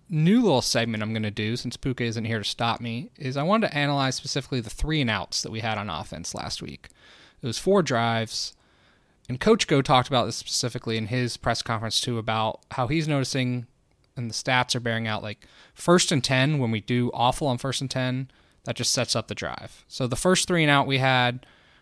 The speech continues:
we tried to do a quick outside screen to a wide receiver, got tipped. Then the second play, we max protect, we have the post open and miss it. And then down third and ten, we just tried to do a deep shot down the sideline that's covered. No idea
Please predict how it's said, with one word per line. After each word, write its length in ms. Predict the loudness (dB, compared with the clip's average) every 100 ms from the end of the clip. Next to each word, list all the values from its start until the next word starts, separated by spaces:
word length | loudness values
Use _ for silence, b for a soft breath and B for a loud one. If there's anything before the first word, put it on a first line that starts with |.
| b
we 100 | -8
tried 260 | 0 2 2
to 60 | 2
do 280 | 2 4
a 280 | 2 2 -2 -6 _ _ _ 0
quick 180 | 0
outside 480 | 2 2 4 2 2
screen 640 | 0 2 4 6 4 2 0 _ -4
to 100 | 2
a 20 |
wide 200 | 4 4
receiver, 500 | 4 2 2 0 -2 -8 _
got 200 | 0 0
tipped. 380 | -2 -8 -12 -20 _ _ _ b b b b -4
Then 100 | -2
the 60 |
second 320 | 2 2 2 2
play, 300 | 4 4 2
we 260 | -4 -6 -8 _ _ _ -2
max 280 | 0 0
protect, 360 | -2 0 0 0
we 140 | -4
have 200 | 0 -2
the 60 | 4
post 320 | 4 4 0
open 440 | -2 -2 0 0 -2
and 200 | -4 -4
miss 220 | -4 -8
it. 100 | -16 _ b b b b b b -6
And 160 | -2
then 60 | 2
down 280 | 2 2 2
third 200 | 2 2
and 80 | 2
ten, 320 | 2 2 2
we 80 | 0
just 160 | 0
tried 140 | 0 0
to 80 |
do 140 | 0 -4
a 40 |
deep 260 | -4 -6 -2
shot 300 | -2 -2 -2
down 160 | -4
the 60 | -4
sideline 400 | -4 -4 -4 -6
that's 100 | -10
covered. 400 | -8 -6 -6 -2
No 160 | 2 2
idea 380 | 2 -4 -8